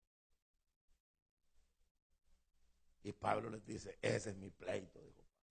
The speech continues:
"Por eso me agarro con cualquiera por ustedes. Por defenderlos, porque se consuelen, porque sepan que están en Cristo, conozcan mejor el misterio de Dios y de Cristo, en quien hay tesoros de sabiduría".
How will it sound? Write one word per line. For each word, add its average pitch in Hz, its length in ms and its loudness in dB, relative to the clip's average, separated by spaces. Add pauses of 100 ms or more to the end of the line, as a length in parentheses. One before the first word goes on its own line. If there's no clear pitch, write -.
(540)
"Por 120 160 8
eso 151 200 6
me 139 120 0
agarro 139 380 4
con 135 200 0
cualquiera 123 680 8
por 104 180 0
ustedes. - 680 -4 (1800)
Por 131 180 4
defenderlos, 151 880 8 (240)
porque 156 300 8
se 156 120 8
consuelen, 143 1080 6
porque 156 280 4
sepan - 640 10
que - 140 -4
están 180 240 8
en 160 140 2
Cristo, - 380 8 (200)
conozcan - 720 12
mejor 165 320 8
el 185 140 6
misterio 208 640 12
de 165 100 10
Dios 311 400 12
y - 60 10
de - 120 6
Cristo, - 680 12
en 127 180 6
quien 127 240 0
hay 165 280 12
tesoros - 580 12
de 123 100 4
sabiduría". 107 580 0